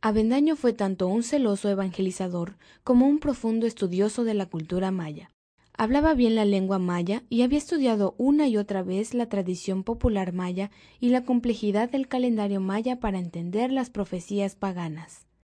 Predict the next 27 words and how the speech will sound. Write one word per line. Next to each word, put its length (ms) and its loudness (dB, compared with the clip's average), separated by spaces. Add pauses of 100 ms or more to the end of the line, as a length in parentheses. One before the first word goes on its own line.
(220)
Avendaño 560 4
sabía 520 0
que 120 -2
la 180 0
era 200 2
del 200 0
ocho 380 -2
Ahau, 420 -4
mencionada 600 -2
por 160 -2
el 120 -2
rey 200 -2
Canek 380 -2 (480)
casi 360 0
dos 160 2
siglos 440 -2
antes, 420 -6 (280)
llegaría 560 2
en 100 2
dos 240 -2
años 460 -4
y 120 -2
que 180 0
era 200 -2
hora 220 0
de 100 -2
actuar. 360 -6